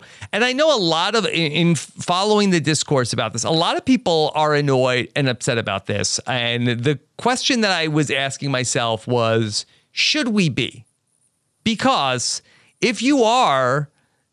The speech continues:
a super fan, and we can talk about the, uh, the issues that have presented themselves with doing the three tribes and all of these things that are stacked against the people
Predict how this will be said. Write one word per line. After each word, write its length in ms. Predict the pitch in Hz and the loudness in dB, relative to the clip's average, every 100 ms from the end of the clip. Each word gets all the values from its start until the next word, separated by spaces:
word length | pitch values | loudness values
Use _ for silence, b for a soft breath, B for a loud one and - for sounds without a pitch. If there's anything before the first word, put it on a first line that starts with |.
| - | -6
a 480 | 180 175 165 165 156 | -2 0 2 2 0
super 320 | - 214 190 202 | -2 -2 0 0
fan, 380 | 151 127 151 - | -2 -2 -2 -2
and 480 | 156 147 147 147 - 147 | 0 0 0 -2 -2 -2
we 100 | 160 | 0
can 140 | 175 | 0
talk 280 | 147 147 147 | 0 -2 -2
about 560 | 147 139 131 131 123 - b b b | -4 -2 -2 -4 -6 -14 b b b
the, 840 | 151 156 147 139 135 131 131 - - - | 2 4 4 4 4 4 2 -2 -8 -8
uh, 420 | - 135 127 127 127 123 117 | -4 -2 0 -2 -4 -10 -10
the 220 | 147 156 | -6 -2
issues 360 | 170 - 175 151 | 0 0 0 0
that 120 | 160 | 0
have 140 | 147 135 | -2 -2
presented 480 | 151 127 143 135 127 | -2 0 0 0 -2
themselves 680 | 131 120 127 120 117 - | -2 -2 -2 0 -2 -2
with 440 | 127 131 123 120 - | -2 2 2 0 -2
doing 400 | - 139 123 120 | -2 2 2 2
the 100 | 110 | 0
three 300 | 107 - 113 | -2 0 -2
tribes 760 | - - 226 214 190 185 175 151 | -2 0 2 2 0 0 -2 -6
and 260 | - 143 131 | -4 -4 -4
all 300 | 127 131 185 | -2 0 2
of 100 | 208 | 0
these 200 | 165 156 | 0 -2
things 400 | - 170 156 147 - B B | 0 0 2 0 -2 B B
that 220 | 131 147 143 | -4 -2 0
are 280 | 135 127 | 2 2
stacked 560 | 123 - - 151 160 - | 0 0 -2 -4 -4 -4
against 400 | 156 147 151 - | -2 0 -2 -4
the 80 | 139 | -6
people 560 | - 160 - 139 127 | -4 -4 -2 0 -2